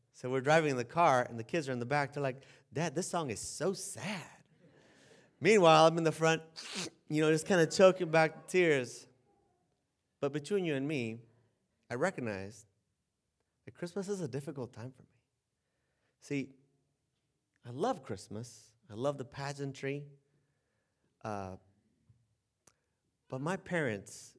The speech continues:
m-, my family, my dad and my mom and my brother, they died the day after Christmas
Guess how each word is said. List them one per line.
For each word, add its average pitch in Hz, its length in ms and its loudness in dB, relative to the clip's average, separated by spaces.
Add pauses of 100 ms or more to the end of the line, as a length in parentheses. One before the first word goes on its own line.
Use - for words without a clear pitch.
(100)
m-, 113 120 -6
my 143 140 -4
family, 110 580 -8 (1900)
my 117 160 -8
dad 143 340 -2
and 107 60 -6
my 104 100 -4
mom 127 300 -2
and 107 100 -4
my 101 100 -6
brother, 101 340 -8 (800)
they 131 180 -8
died 113 500 -10 (1000)
the 98 120 -12
day 107 240 -10
after 104 220 -14
Christmas - 760 -18